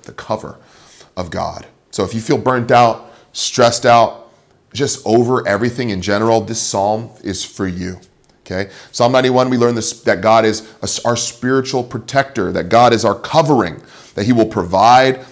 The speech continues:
a full reality of shelter for us if we go to him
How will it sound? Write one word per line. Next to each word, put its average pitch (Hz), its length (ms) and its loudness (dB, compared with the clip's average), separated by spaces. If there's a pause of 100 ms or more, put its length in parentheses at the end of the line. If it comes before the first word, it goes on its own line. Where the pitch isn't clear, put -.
(100)
a 92 60 -8
full 127 360 0
reality 113 640 2 (260)
of 104 340 2 (180)
shelter - 680 -2
for - 360 -2
us 87 600 -6
if 98 180 -10
we 101 80 -6
go 95 340 -12
to 113 120 -10
him 85 360 -16